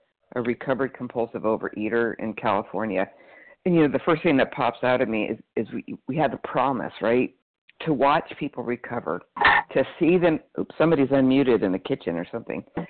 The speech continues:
to watch people recover, to see them help others. That's a promise.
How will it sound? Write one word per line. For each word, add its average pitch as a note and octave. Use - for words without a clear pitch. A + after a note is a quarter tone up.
to E3+
watch C#3+
people G#3
recover, A#2
to B2+
see F3
them G3
help D3+
others. G#2
That's G3+
a G3+
promise. D#3+